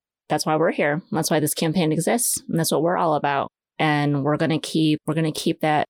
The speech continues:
Charlie Cox's Daredevil mantra alive. And, you know, this might be a good place for us to wrap up. And, you know, just remind everyone that, again, I think I, I mentioned this at the top of the episode,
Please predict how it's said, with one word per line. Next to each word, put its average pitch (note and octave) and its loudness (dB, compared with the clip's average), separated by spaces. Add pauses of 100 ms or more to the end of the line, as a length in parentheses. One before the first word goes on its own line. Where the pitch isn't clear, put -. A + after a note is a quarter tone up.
Charlie E3+ 0
Cox's E3 -4
Daredevil D#3 0
mantra D#3 0
alive. D#3 -2 (160)
And, C#3+ 0 (160)
you F3 0
know, E3 0 (220)
this - -2
might E3+ 0
be F3+ 0
a E3 4
good D#3+ -2
place D#3 0
for - 0
us - 0 (100)
to F#3 0
wrap D3 0
up. F3 0
And, D#3+ 2
you D#3+ 0
know, D3+ 0
just - -2
remind A3+ 2
everyone G3 0
that, D#3 2
again, G3 0
I F3+ 2
think F3+ -2
I, F3+ 2
I F3 0
mentioned F3 2
this F3 0
at F3 -6
the E3 0
top D#3+ -2
of E3 -4
the - -2
episode, E3 0